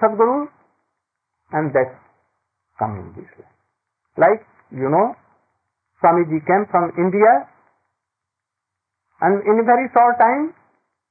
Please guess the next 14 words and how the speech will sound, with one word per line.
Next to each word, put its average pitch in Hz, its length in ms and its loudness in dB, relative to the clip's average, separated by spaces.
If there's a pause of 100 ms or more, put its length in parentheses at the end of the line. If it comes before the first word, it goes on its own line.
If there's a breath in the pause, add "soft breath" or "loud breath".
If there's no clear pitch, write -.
(1200)
everyone 190 640 -2
used 202 300 -4
to 190 180 -6 (1000)
chant 180 340 -6
Hare 156 400 -8
Krishna, 165 320 -16
Hare 139 280 -12
Krishna, 165 420 -20 (420)
give 185 140 0
him 180 320 -2 (320)
up 170 260 0 (840)
wine, 175 600 -2 (580)
wife, 180 480 0 (720)
and 170 280 -2